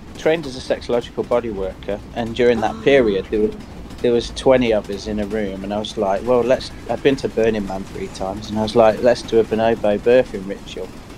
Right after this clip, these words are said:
Speaker 1: So
Speaker 2: Beautiful.
Speaker 1: we did that. We did that, and it evolved into a very playful, um, dry orgy. So it was clothed, but I was
Speaker 2: Uh-huh.
Speaker 1: just like, I was like, "Oh my God, this, this has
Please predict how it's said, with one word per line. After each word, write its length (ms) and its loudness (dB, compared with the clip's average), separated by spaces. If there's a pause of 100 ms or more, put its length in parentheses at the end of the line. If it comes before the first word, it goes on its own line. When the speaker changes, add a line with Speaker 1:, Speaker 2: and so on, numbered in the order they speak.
(640)
Speaker 1:
So 260 6
Speaker 2:
Beautiful. 500 2
Speaker 1:
we 60 0
did 160 4 (120)
that. 320 0 (280)
We 120 -4
did 280 0
that, 240 2
and 100 -6
it 60 -10
evolved 480 0
into 420 -4
a 60 -2 (480)
very 320 0
playful, 760 -2 (520)
um, 500 -6 (180)
dry 420 8
orgy. 540 -2 (120)
So 180 -8
it 140 -6
was 260 -12 (160)
clothed, 640 -2 (340)
but 160 2
I 80 0
was 100 -4
Speaker 2:
Uh-huh. 60 -8
Speaker 1:
just 160 -10
like, 240 0
I 420 -12
was 100 -12
like, 120 4
"Oh 60 2
my 180 -4
God, 320 0
this, 380 -8
this 200 -8
has 120 -8